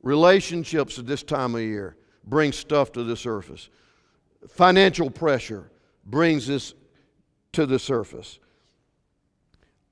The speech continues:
<clears throat> But you know what? The Lord revealed this to me, another reason why there's so much destruction this time of year. What happened around the initial coming of the wonderful gift of Christmas,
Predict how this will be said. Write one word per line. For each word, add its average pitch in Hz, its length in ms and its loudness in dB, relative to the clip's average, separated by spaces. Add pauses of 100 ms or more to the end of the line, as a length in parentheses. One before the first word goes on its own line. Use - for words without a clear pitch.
(300)
<clears throat> - 40 -18 (300)
But 107 180 -14
you 139 80 -6
know 151 180 4
what? 143 300 2
The 117 80 -6
Lord 135 260 -2
revealed 123 360 -2
this 127 180 -6
to 135 100 -12
me, 120 320 -6
another 127 400 -6
reason 117 400 -8
why 113 140 -8
there's 107 200 -12
so 139 240 -8
much 139 320 -10
destruction 123 640 -12
this 104 160 -16
time 104 300 -14
of 98 60 -16
year. 92 100 -16 (300)
What 233 260 4
happened 196 460 4
around 139 560 -2
the 120 100 -4
initial 120 560 -8 (1400)
coming 165 480 0
of 120 240 -4
the 113 100 -8
wonderful 131 680 -6
gift 107 500 -12
of 92 140 -20
Christmas, - 560 -20